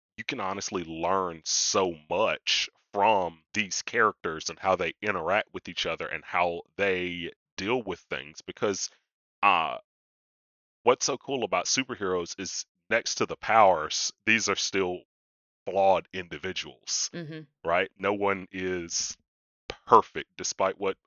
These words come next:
Speaker 1: Ozymandias might think about himself. He's certainly,
Speaker 2: <laughs>
Speaker 1: uh, he's certainly not perfect. And so, you know, just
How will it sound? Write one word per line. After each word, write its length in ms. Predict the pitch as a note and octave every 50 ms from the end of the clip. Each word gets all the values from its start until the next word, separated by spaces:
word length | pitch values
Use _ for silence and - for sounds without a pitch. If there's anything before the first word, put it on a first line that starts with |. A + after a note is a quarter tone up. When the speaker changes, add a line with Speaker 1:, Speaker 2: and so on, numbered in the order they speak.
| - -
Speaker 1:
Ozymandias 800 | F2+ F2+ G2 - G2 F#2+ F#2+ F#2 F2 F2 G2+ F#2+ F2+ E2+ - -
might 200 | F#2 E2 - _ -
think 220 | - C3 B2+ - -
about 280 | - - E2 D#2 D#2
himself. 420 | D#2+ D#2 - - - E2+ E2 F2 - -
He's 140 | - -
certainly, 720 | - - - B2 A2 G#2+ G2 G#2 G#2 G2 F#2+ F#2 F2+ F#2 - _ _ _ _ _
Speaker 2:
<laughs> 360 | _ _ _ _ _ _ -
Speaker 1:
uh, 420 | F#2+ F#2 F2 E2 D#2 D2 C#2 C2+ C2 -
he's 180 | - A#2+ A2 -
certainly 420 | - - C3 A2+ G#2+ F#2+ F#2+ F#2
not 280 | F2 F#2 F2 E2+ - -
perfect. 460 | - - A#2+ G#2+ - - D#2 D2 -
And 140 | F#2 G2 F#2
so, 320 | - - B2 G#2+ G#2 G2+ G2 -
you 80 | G#2+ G#2
know, 220 | G#2+ G#2 F#2+ G2
just 400 | - - - A2+ A2+ - - -